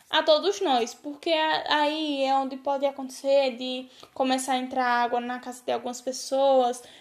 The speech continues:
entrar sujeira, trazer doença. Isso não é nada legal, né? Vamos combinar. Então, acho que se a gente usar um pouco da nossa consciência, dá sim pra conseguir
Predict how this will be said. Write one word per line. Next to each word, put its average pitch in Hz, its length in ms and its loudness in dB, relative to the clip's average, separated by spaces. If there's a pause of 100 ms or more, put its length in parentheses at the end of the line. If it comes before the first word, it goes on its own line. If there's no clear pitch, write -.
entrar 262 320 0
sujeira, 262 760 4
trazer 254 460 0
doença. 254 680 -6 (320)
Isso 330 340 0
não 269 220 2
é 269 60 0
nada 247 240 -2
legal, 277 400 0
né? 247 180 -14
Vamos 262 260 -2
combinar. 277 400 -4 (600)
Então, 381 540 2
acho 359 260 0
que 415 120 4
se 392 100 0
a 381 60 2
gente 330 200 0
usar 302 140 -2
um 277 100 0
pouco 262 220 0
da 269 140 -2
nossa 262 240 -2
consciência, 277 720 -6
dá 339 260 4
sim 294 500 -6 (440)
pra 311 520 2 (640)
conseguir 330 1040 0